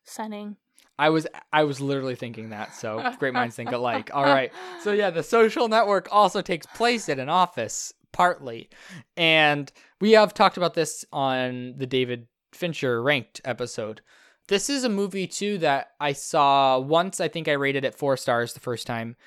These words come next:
Speaker 2: And then the second time I saw it, I was, like, blown away. And I was like, "How did I not rate this five stars the first time?" Um, and then I, I think I've seen it again since then and also rated it five stars then. Um,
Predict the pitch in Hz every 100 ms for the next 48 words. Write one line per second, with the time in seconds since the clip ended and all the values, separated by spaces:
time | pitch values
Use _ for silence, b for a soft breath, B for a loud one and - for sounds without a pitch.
0 | b b _ 165 170 160 151 - 190 170
1 | 165 151 139 - 131 127 127 _ _ _
2 | _ _ _ - 139 131 127 123 113 _
3 | _ _ 143 143 139 135 131 123 123 127
4 | 127 123 127 120 120 123 120 113 139 143
5 | 135 123 120 117 113 113 110 120 113 -
6 | 117 110 107 - 113 - 113 107 110 B
7 | B B B _ 175 143 139 139 139 170
8 | 165 156 147 147 147 151 160 190 156 170
9 | 143 135 135 131 131 131 123 120 123 123
10 | 117 117 120 117 107 117 107 120 107 110
11 | b b b _ - 147 135 127 127 127
12 | 135